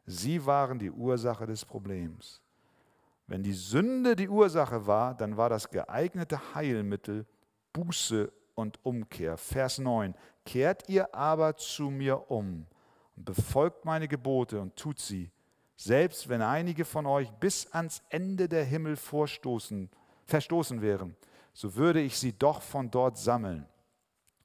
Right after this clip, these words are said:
und sie an den Ort bringen, den ich erwählt habe, damit mein Name dort wohnen soll.“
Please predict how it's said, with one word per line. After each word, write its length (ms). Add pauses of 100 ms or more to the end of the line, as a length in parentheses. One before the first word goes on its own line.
und 240
sie 240
an 120
den 260
Ort 400
bringen, 460 (640)
den 220
ich 260
erwählt 480
habe, 280
damit 340
mein 220
Name 400
dort 500
wohnen 320
soll.“ 280